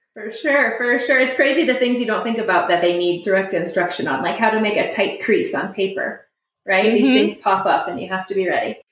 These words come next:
Speaker 2: It's a good life skill. <laughs>
Speaker 1: For sure. <laughs>
Speaker 2: So did each grade,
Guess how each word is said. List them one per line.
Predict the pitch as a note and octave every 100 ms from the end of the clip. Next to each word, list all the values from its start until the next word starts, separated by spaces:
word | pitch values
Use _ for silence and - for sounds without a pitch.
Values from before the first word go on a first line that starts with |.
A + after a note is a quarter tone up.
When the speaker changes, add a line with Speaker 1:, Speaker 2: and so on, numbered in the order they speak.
| _ _ _ _ _
Speaker 2:
It's | C4
a |
good | C4 B3
life | G#3 F#3+ G#3
skill. | - - F3+ F3
<laughs> | G#3 - - A#4 A#4 B4 - -
Speaker 1:
For | - -
sure. | D4+ A#3 - A3+ - -
<laughs> | - - - - F#3 -
Speaker 2:
So | C#4 C#4
did | C#4 A#3+
each | A#3+ C4 D4+ - -
grade, | G#3+ G#3+ G#3 G#3+ A3 A#3